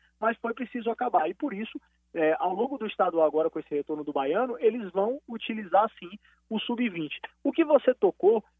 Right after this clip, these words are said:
é, sobre essa queda de braço, isso é tão iminente que no ano passado, Bahia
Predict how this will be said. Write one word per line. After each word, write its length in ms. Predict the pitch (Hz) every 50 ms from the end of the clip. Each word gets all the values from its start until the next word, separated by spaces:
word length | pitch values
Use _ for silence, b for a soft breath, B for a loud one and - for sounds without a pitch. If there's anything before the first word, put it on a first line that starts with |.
| _ _ -
é, 180 | 139 143 143 - -
sobre 160 | - 170 165
essa 160 | 165 - 170
queda 260 | 151 - 165 156 156 143
de 120 | 127 139
braço, 440 | - 139 156 185 208 214 - - - _
isso 220 | 202 220 - -
é 20 | -
tão 180 | - - 320
iminente 460 | 330 294 254 202 170 185 233 269 - - -
que 180 | - 233 208 190 185
no 180 | 185 190 185
ano 220 | 202 247 269 247 -
passado, 680 | - 185 147 - - - 170 202 254 269 - 180 - _ _ _ _ _ _
Bahia 460 | - 220 214 196 185 214 269 311 302